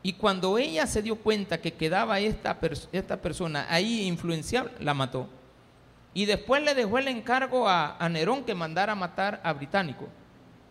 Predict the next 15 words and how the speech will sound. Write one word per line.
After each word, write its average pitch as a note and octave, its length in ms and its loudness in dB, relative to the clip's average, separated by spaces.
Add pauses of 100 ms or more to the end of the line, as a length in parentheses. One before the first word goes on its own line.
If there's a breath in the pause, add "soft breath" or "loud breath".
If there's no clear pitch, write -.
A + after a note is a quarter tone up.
(480)
para D3 180 -2
que D3 100 -4
no E3 100 -2
hubieran F#3 340 0
herederos, D3 600 -2 (100)
así - 260 -8
de F3+ 120 -4
mal. C#3 240 -4 (1800)
Pero A3 220 6
resulta C4 560 2
que A#3+ 120 -4
cuando G3+ 320 0
él A3+ 80 0
fue A3 200 0
gobernador, A3 840 0